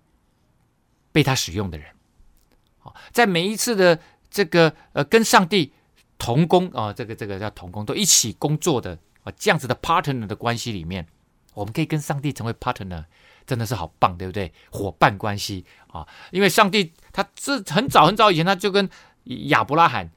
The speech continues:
他说亚伯拉罕是他的朋友啊，他说摩西是他的朋友啊，这样的关系。当然摩西更多的是上帝的仆人，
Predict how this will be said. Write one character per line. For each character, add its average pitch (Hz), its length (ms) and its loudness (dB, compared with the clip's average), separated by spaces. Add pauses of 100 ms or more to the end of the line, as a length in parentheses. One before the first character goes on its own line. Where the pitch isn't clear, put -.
(160)
他 202 120 -8
说 247 100 2
亚 202 100 8
伯 156 120 4
拉 240 80 8
罕 185 80 6
是 160 40 -8
他 202 80 6
的 170 80 4
朋 123 220 -4
友 127 160 2
啊， - 180 -20 (600)
他 196 80 -2
说 226 80 6
摩 185 160 6
西 220 160 2
是 214 100 -4
他 214 100 6
的 175 60 8
朋 - 220 -2
友 127 100 -4
啊， - 220 -14 (1040)
这 175 100 4
样 147 80 4
的 127 80 0
关 131 120 0
系。 131 80 -2
当 156 140 2
然 147 60 2
摩 127 120 0
西 143 140 -2
更 143 160 0
多 131 140 -2
的 120 100 -2
是 123 240 -2 (160)
上 135 160 0
帝 127 80 -2
的 107 100 -2
仆 - 280 -2
人， 76 200 -8